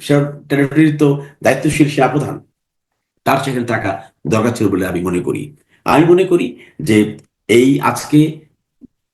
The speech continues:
আয়নাঘর পরিদর্শনের পরে যে জিনিসগুলো আমরা দেখলাম, আমরা শিউরে উঠলাম। এবং সেখানে আপনার মীর কাসেমের সন্তান, তার যে বক্তব্য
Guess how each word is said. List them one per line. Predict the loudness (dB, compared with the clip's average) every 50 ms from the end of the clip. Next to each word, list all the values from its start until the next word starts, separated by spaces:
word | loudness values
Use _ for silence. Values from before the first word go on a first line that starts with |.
| _ _ _ _ _ _ _ -20 -20 -20 _ _ -6 -4
আয়নাঘর | -2 0 2 0 0 0 -2 -6 -10 -14 -14
পরিদর্শনের | -8 -2 0 0 0 0 0 -2 -2
পরে | 0 0 0 0 0 -2 -6 -12 -20 _ _ _ _
যে | 2 2 4
জিনিসগুলো | 4 2 2 2 2 2
আমরা | 2 2 0
দেখলাম, | -2 -2 -4 -4 -6 -2
আমরা | -2 -2 -2
শিউরে | -2 -4 0 2 2 2 2
উঠলাম। | -2 -6 -10 -10 -12 -18 _ _ _ _ _ _ _ _ _ _ _
এবং | 0 0 2 0
সেখানে | -2 -4 -2 0 0 0 0 -2 -2 -8 -14 -20 _ _ _
আপনার | -6 -6 -4 -2 0 0 0 -2 -4 -8 -12 _ _ _ _ _ _ _ -2
মীর | -2 -2 0
কাসেমের | 0 -2 0 0 0 0
সন্তান, | 0 0 -2 0 0 0 -2 -2 -4 -6 -12 _ _ _ _ _ _ _ _ _ _ -12 -6 -6 -6 -6 -6 -4 -2
তার | 0 0 0
যে | 0 0
বক্তব্য | -2 -2 -4 -2 -4 -4 -2 -2 -4 -6 -6 -8 -14